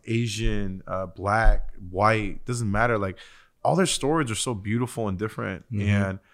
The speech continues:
Speaker 1: and what I recognize every time I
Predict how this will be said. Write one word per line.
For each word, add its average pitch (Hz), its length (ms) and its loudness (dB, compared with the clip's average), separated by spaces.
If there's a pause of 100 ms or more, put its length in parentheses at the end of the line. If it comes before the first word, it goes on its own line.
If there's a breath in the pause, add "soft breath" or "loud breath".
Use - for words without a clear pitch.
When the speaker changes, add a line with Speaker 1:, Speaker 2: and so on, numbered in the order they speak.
(720 soft breath)
Speaker 1:
and 113 340 0
what 107 220 2
I 113 280 2
recognize 110 800 0
every 107 180 -4
time 101 280 -2
I 92 360 -4